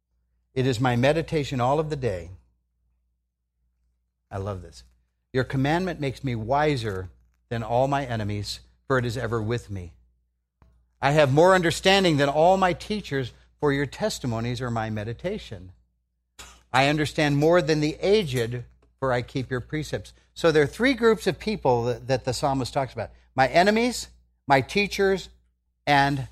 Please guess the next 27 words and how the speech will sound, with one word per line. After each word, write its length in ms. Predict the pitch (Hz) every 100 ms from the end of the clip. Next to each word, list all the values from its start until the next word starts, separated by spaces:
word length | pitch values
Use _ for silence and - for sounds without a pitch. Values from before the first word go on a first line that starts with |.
| -
the 160 | 139
aged. 460 | 135 160 139 113 92
Those 220 | 175 202
are 100 | 175
three 260 | 127 220 226
people 400 | - 214 190 143
who 60 |
are 100 | 135
supposed 260 | 131 - 185
to 60 | 165
have 100 | 131
a 40 |
lot 280 | 120 151 151
of 80 | 131
smarts. 560 | - 160 120 90 - - _ _
All 100 | 110
right. 180 | 113 113 _ _ _ _ _ _ _ _ _ _ _ _ _ _ _ -
And 120 | 131
the 80 | 127
psalmist 460 | - 165 202 202
says, 300 | - 127 110
"Look, 300 | 123 113 - _ _ _ _ _ _ _ _ _ -
when 100 | 117
I'm 220 | 120 156
walking 360 | 170 151 - 160
through 200 | - 180
life, 400 | 131 98 101